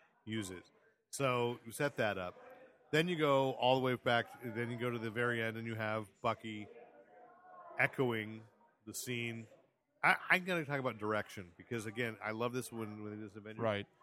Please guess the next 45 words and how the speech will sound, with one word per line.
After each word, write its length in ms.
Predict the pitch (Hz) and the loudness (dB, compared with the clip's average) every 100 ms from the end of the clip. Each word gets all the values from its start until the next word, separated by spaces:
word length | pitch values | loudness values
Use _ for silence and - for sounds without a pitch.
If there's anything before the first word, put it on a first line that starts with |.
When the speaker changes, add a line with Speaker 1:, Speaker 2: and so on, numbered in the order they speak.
| - _ _ 131 | -20 _ _ -6
Speaker 1:
Is 120 | 117 | -2
that 80 | 123 | 0
when 180 | 120 123 | 0 2
you 260 | 185 262 | 4 4
saw 580 | 240 - 117 98 92 92 - _ _ _ _ _ _ _ _ _ _ - 110 | 4 2 0 0 -2 -4 -10 _ _ _ _ _ _ _ _ _ _ -10 -6
the 100 | 120 | 2
first 420 | 180 202 - - - - | 4 4 0 -8 -14 -12
sight 320 | - 143 139 131 | 0 4 6 4
of 120 | 110 | -2
Steve 280 | - 131 113 | 0 2 6
Rogers 460 | 120 120 113 110 | 6 6 4 -2
in 120 | 104 104 | -4 -6
this 180 | 101 107 | -6 -6
movie 400 | 98 95 95 95 _ _ _ | -6 -6 -8 -12 _ _ _
running, 460 | 110 120 123 117 113 | -2 0 0 -2 -4
and 100 | 110 | -6
he's 160 | 110 92 | -6 -2
running 300 | 120 120 117 | 0 0 -4
past 680 | - 113 110 110 - - - | -2 0 2 0 -2 -10 -12
Sam. 480 | - 113 101 95 104 - | -6 -4 -2 -4 -10 -8
Speaker 2:
Right. 260 | 107 98 92 _ _ _ _ - | -4 -2 -4 _ _ _ _ -4
Speaker 1:
And 400 | 113 117 113 107 - _ 131 | 0 2 0 -6 -14 _ -2
Speaker 2:
Around 240 | 131 123 | 0 0
the 80 | 117 | -2
reflecting 480 | 113 - 117 - 127 | -4 -2 -4 -2 -2
Speaker 1:
ar- 60 | 123 | 2
Speaker 2:
pool. 100 | 123 | 4
Speaker 1:
around 240 | 127 131 | 4 4
the 60 | 127 | 2
reflecting 440 | 120 135 120 117 | -2 -2 -4 -8
pool. 260 | 110 98 95 _ _ _ _ _ | -8 -8 -8 _ _ _ _ _
And 140 | 123 135 | -4 -4
you 80 | 135 | -4
see 180 | 170 | -2
there's, 260 | 156 143 123 | 0 0 -4
there's 200 | 135 117 | -8 -4
one 160 | 135 147 | -2 -2
thing 160 | 135 | -4
through 300 | 117 123 139 | -6 -6 -4
the, 200 | 131 123 123 | -2 -4 -4
I 60 | 113 | -8
guess 260 | 131 160 | -6 -6
it's 120 | 151 - | -6 -4
through 220 | 135 123 | -2 0
the 300 | 117 110 | 2 0